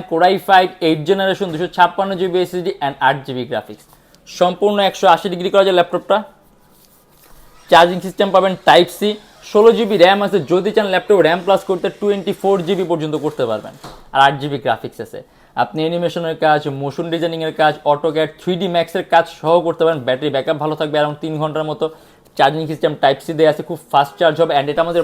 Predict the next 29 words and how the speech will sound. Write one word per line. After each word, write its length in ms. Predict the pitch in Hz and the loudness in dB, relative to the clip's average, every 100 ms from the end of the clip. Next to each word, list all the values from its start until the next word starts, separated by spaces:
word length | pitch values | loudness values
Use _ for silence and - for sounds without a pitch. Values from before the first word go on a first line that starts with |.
| - | 0
প্রাইস 180 | 156 156 | -2 0
থাকবে 220 | 185 156 190 185 | -2 -2 -4 -6
একত্রিশ 360 | 170 - 202 196 190 | -6 -6 -6 -4 -2
হাজার 200 | 202 269 - _ _ - | -2 -2 -6 _ _ -12
নয়শো 220 | 131 - 123 | -12 -10 -12
টাকা। 160 | 104 - _ _ - - - - - _ - - - - _ _ _ - - - - - - 131 - - _ _ _ - - _ _ _ _ _ _ _ _ - - _ _ - | -14 -16 _ _ -20 -20 -20 -20 -20 _ -20 -20 -20 -20 _ _ _ -20 -20 -20 -18 -8 -6 -6 -8 -18 _ _ _ -20 -20 _ _ _ _ _ _ _ _ -20 -20 _ _ -2
এবার 120 | 175 233 | 4 4
আমরা 100 | 240 | 4
একটু 100 | 214 180 160 | 2 4 8
বড় 140 | 226 254 | 8 8
ডিসপ্লে 220 | 247 220 202 | 4 4 4
দেখি 140 | 202 226 - | 2 0 2
অ্যাপল 300 | 233 - 202 156 | 4 4 0 0
MacBook-এর। 460 | 139 127 123 107 - _ _ _ _ - | -4 -6 -10 -12 -14 _ _ _ _ 0
এটা 120 | 170 202 - | 2 2 2
ফিফটিন 340 | 247 247 277 254 | -2 0 2 2
ইঞ্চ 80 | 202 | 2
ডিসপ্লে, 260 | 190 - 135 123 - 202 | -2 -2 -6 -6 -6 -6
exact 420 | 165 160 220 220 - | 0 4 4 4 -2
ফিফটিন 380 | 214 214 233 226 220 | -4 -2 -2 -2 0
পয়েন্ট 200 | 214 208 214 | 0 2 6
ফোর 140 | 208 214 | 6 6
ইঞ্চ 100 | 220 - | 2 -6
টু 60 | 220 | -4
থাউজেন্ড 260 | 214 214 214 - | 0 0 -2 -2
ফিফটিনের 420 | 196 - 147 117 - _ _ 151 | -4 -4 -6 -6 -12 _ _ 2
অ্যাপল 300 | 156 214 233 175 | 2 4 2 2
MacBook 360 | 165 160 190 - | 0 0 -4 -2
Pro। 140 | 190 | -2